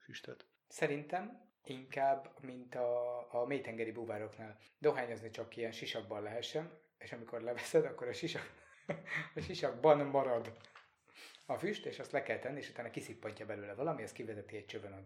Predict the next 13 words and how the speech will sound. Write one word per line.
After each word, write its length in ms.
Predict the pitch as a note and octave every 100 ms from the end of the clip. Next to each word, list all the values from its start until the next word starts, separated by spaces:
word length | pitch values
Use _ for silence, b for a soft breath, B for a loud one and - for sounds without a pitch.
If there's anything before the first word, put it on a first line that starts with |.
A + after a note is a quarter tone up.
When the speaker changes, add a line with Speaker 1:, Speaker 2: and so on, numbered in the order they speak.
| -
Speaker 2:
dómból. 360 | A2 G2+ - - _ _ _ _ -
A 100 | A#2+
felfordított 600 | E3+ E3 A#2+ A#2 - G2+
bünti. 460 | G2+ G2 G2 - _ _ B B B -
Mint 340 | G#3 G#3+ G#3
a, 340 | G3+ G3+ G3+ F#3+
a 340 | - F#3+ F3+
hajszárító 560 | G3+ - A#2 G#2+ - G#2
búra. 340 | G#2+ G2 - _ _
A, 100 | - B2+ - - -
tudod, 280 | - - G2
a 260 | G2+ G2 - _ -
fodrásznál. 560 | - G#2 G2+ - -